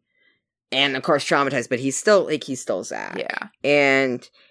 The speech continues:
Speaker 1: you wanted to bring up the M M P R, uh, Black, uh, I think, backup?
Speaker 2: Yeah, so there is,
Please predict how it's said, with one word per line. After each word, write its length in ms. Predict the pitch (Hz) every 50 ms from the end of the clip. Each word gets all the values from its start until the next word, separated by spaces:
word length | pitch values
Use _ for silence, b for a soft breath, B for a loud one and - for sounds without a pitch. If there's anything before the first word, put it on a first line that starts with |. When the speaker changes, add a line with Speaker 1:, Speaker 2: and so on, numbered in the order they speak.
| b b
Speaker 1:
you 200 | 170 220 269 311
wanted 280 | 339 330 311 277 254
to 40 | 226
bring 240 | 196 202 208 202 202
up 120 | 196 190
the 140 | - 175 165
M 40 | 165
M 120 | 165 160 160
P 160 | - - 151
R, 340 | 143 135 131 127 120 110 58
uh, 380 | - 123 120 107 98 87 71
Black, 400 | - - - 214 247 254 233 -
uh, 540 | 170 - 123 90 92 107 107 107 98 78 - - - _ _ _ _ _ -
I 80 | - 131
think, 240 | 131 - 110 113 -
backup? 420 | 143 165 185 - 247 233 240 240 - - _ -
Speaker 2:
Yeah, 120 | - - - -
so 260 | - - - 247 233
there 280 | 220 247 254 254 262 262
is, 640 | - 247 247 247 247 247 247 254 254 233 233 -